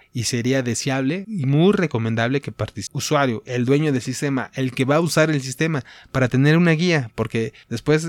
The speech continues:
después de mucho se olvida. Entonces, por eso es que resaltamos mucho.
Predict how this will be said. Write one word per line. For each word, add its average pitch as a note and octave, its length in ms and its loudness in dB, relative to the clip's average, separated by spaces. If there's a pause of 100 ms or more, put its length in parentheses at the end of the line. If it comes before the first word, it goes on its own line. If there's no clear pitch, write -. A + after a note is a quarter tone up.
(140)
después B2 300 -8
de D#3 60 -4
mucho E3 220 -6
se A2+ 380 -8
olvida. D3 300 -4
Entonces, A2+ 360 -6
por B2 140 -8
eso C#3+ 160 -2
es C#3 100 -2
que A2 320 -4
resaltamos A#2 640 -4 (140)
mucho. B2+ 400 -2